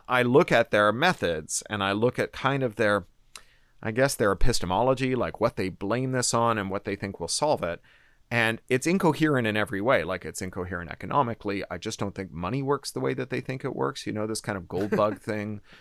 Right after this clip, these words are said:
Speaker 1: where money
Speaker 2: Yeah.
Speaker 1: begins in the, with the, in the public, where someone can't make change for a cow and chickens, and so they just spontaneously start using gold, and then, uh, the government comes along and takes away the gold. Like,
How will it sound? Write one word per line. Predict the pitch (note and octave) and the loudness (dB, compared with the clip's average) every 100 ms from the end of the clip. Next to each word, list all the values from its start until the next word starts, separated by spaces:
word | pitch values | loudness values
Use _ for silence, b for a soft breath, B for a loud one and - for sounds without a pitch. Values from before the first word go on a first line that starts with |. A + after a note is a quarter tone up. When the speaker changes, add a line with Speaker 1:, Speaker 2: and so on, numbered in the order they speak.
| b | b
Speaker 1:
where | - G2+ F#2 E2 - | -2 0 2 -2 -4
money | G2+ G#2 G2+ | -4 -2 -2
Speaker 2:
Yeah. | F#2+ | -4
Speaker 1:
begins | G2+ F#2+ G2 G2 G2+ - - | -6 -4 -4 -4 -4 -6 -6
in | G#2+ F#2+ F2+ | -8 -8 -4
the, | E2 D#2+ - | -4 -4 -6
with | G2+ - | -10 -6
the, | E2 - - | -8 -8 -12
in | G2+ | -10
the | E2+ | -8
public, | - B2+ A2+ A2 - | 2 2 2 -2 -2
where | E2 E2 | -6 -4
someone | - G2+ G2 F2+ b b b b _ | -4 -4 -4 -6 b b b b _
can't | - A2 - | -4 -2 -2
make | G#2+ - | -6 -4
change | - G#2+ G#2 | -6 -4 -6
for | - F#2+ | -6 -6
a | |
cow | - - F#2+ G#2 | -4 -2 0 0
and | F#2 F2+ | -2 -6
chickens, | - G#2+ G#2+ G#2 G2+ | -4 -4 -4 -6 -8
and | F#2 | -8
so | - F#2 | -6 -4
they | F2+ F2 | -4 -6
just | F#2+ - | -6 -8
spontaneously | - E2+ E2 G#2 G2 F#2+ G2+ | -6 -6 -6 -8 -6 -8 -6
start | F#2+ G2 F2 | -4 -4 -4
using | F#2 F2 F2+ | -6 -8 -8
gold, | F#2 F#2 F#2 F#2+ F2 | -4 -2 -2 -4 -8
and | F2 | -8
then, | F2+ F2+ E2+ b b b - | -8 -8 -10 b b b -12
uh, | |
the | F2+ F#2 | -8 -2
government | G2+ G#2 G2+ | 0 0 -4
comes | - G#2+ | -4 -6
along | G2 F#2 G2 | -4 -4 -4
and | E2+ | -6
takes | G#2 - | -8 -6
away | F#2 | -6
the | F2 | -6
gold. | - A2 A#2+ | -2 0 2
Like, | G#2+ | 0